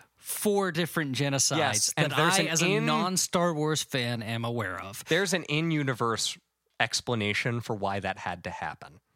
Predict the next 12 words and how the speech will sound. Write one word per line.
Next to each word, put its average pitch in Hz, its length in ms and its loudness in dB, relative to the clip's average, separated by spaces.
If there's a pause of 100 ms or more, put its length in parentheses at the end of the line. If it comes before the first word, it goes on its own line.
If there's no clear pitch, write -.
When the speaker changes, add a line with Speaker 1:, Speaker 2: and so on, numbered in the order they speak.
(560)
Speaker 2:
And 135 100 -2
the 127 60 -4
reason 151 320 -2
is, - 380 -6
so 117 340 -2 (720)
if 127 160 -2
he 214 180 0
never 220 260 2
became 151 380 0
Darth 107 280 -2
Vader, 78 160 -6 (400)
okay? 147 160 0